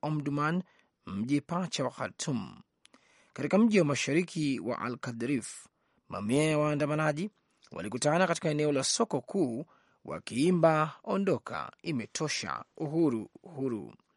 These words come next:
Waandamanaji walisababishwa na ongezeko la mzozo wa kiuchumi kote nchini Sudan tangu wimbi la maandamano ya kupinga serikali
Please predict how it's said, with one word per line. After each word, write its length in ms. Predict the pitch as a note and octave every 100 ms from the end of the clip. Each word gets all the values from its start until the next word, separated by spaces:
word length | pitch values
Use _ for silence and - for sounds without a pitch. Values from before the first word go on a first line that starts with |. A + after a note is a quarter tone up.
| _ _ _ _ _ _ _ -
Waandamanaji 640 | D2 F#2+ A#2 C3+ D#3+ E3
walisababishwa 600 | E3+ D#3 D3 C#3 F3 -
na 80 | D3+
ongezeko 520 | C3+ A#2 B2 F3 -
la 100 | D#3
mzozo 320 | C3+ C3 C#3 B2
wa 60 |
kiuchumi 640 | - - - F3+ C#3 A2+ - _ _ _ -
kote 380 | D3+ F3+ E3+
nchini 280 | D3 D#3 D3
Sudan 600 | - C3+ C#3 A#2+ G#2 - - _ _ _
tangu 320 | G#2+ A2+ G#2+
wimbi 460 | C#3 D#3+ D3+ D3+ D3+
la 120 | -
maandamano 580 | E2 D#2 D#2 G2+ B2 C3
ya 100 | A#2+
kupinga 440 | B2 - C#3+ C3
serikali 640 | A#2+ A#2 A2+ E3 F3 D3+